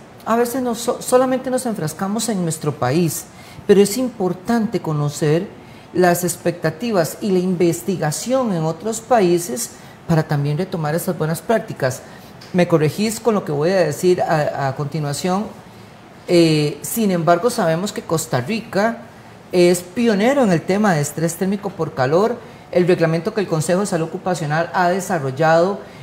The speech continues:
es uno de los instrumentos que otros países han tomado como referencia también para poder de alguna manera estandarizar estas medidas de prevención a nivel, eh, reglamentario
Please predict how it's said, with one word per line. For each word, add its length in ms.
es 260
uno 220
de 60
los 220
instrumentos 680
que 220
otros 420
países 460
han 160
tomado 380
como 240
referencia 880
también 460
para 340
poder 320
de 80
alguna 340
manera 540
estandarizar 1040
estas 280
medidas 320
de 80
prevención 840
a 120
nivel, 460
eh, 520
reglamentario 560